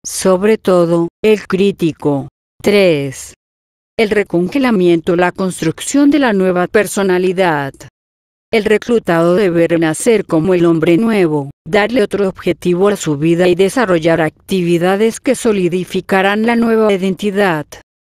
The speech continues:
Su primera gran misión es denigrar a la persona que habitaba en él en todos sus aspectos. Su memoria resulta absolutamente distorsionada, minimizando los buenos momentos de su vida anterior y magnificando los pecados,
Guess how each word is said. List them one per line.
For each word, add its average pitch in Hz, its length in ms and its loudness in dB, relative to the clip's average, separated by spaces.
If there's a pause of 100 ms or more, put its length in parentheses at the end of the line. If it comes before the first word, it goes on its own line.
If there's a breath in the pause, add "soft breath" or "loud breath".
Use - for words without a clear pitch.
(420)
Su - 220 -2
primera 156 560 0
gran 170 360 0
misión 208 400 -2
es 202 140 -6
denigrar 226 480 0
a 156 80 0
la 156 140 0
persona 170 720 0 (100)
que 190 140 2
habitaba 175 540 0
en 170 100 2
él 175 120 2
en 240 200 2
todos 175 340 0
sus 302 220 -2
aspectos. 202 840 -2 (120)
Su - 160 -4
memoria 208 540 0
resulta 269 500 -2
absolutamente 185 1000 0
distorsionada, 175 1300 0 (160)
minimizando 190 840 0
los 165 220 -2
buenos 220 340 -2
momentos 185 720 -2
de 160 140 0
su 220 240 -4
vida 196 300 0
anterior 190 540 2
y 147 60 0
magnificando 180 1000 0
los 160 160 -4
pecados, 190 800 -2